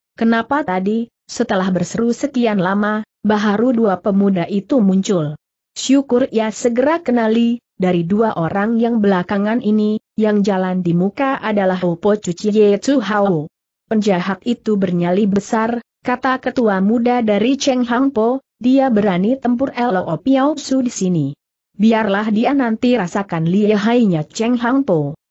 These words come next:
"Aku yang perintah mereka ini berdua mencegah Lo Piao Su, karena tempat ini ada asing dan di sini ada tempat di mana orang gampang umpatkan diri,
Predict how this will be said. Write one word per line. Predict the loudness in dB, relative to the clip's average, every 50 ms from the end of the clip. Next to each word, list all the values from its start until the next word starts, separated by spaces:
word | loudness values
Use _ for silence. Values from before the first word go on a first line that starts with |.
| _ _ _ _ -8
"Aku | -4 -2 0 0 2
yang | 2 2 2 0 -2 -2
perintah | -2 -2 0 0 0 0 -2 -2 -4 -4 -2
mereka | -2 0 0 0 -2 -2 -4 -4 -4 -4 -2 0
ini | 0 2 2 2 2 2
berdua | 2 2 2 2 2 2 2 2 2 2
mencegah | 2 0 0 0 0 -2 -4 -2 -2 -4 -4 -4 -4 -2
Lo | 0 0 0 0 -2 -2
Piao | -2 0 0 0 0 0 0 -2
Su, | -2 -2 -2 0 0 -2 -2 -6 _ _ _ -4
karena | -2 0 0 0 0 0 0 -2
tempat | -2 -2 -2 -2 -2 -4 -4 -4 -2
ini | 0 2 4 4 2
ada | 2 0 0 0 0
asing | -2 -4 -4 -2 -2 -2 -2 -2 -4
dan | -4 -2 -2 -2
di | -2
sini | -4 -2 0 2 2 2 2 2
ada | 2 0 0
tempat | -2 -2 -4 -6 -4 -4 -6 -6 -4 -2
di | -2 0
mana | 0 0 0 0 -2 -2 -2 -2
orang | -2 0 0 -2 0 0
gampang | 0 0 0 0 0 -2 -2 -2 -2 -2
umpatkan | -2 -2 -2 -4 -6 -8 -6 -4 -2 0 0 2
diri, | 2 2 2 2 2 0 -2 -2 -4 -8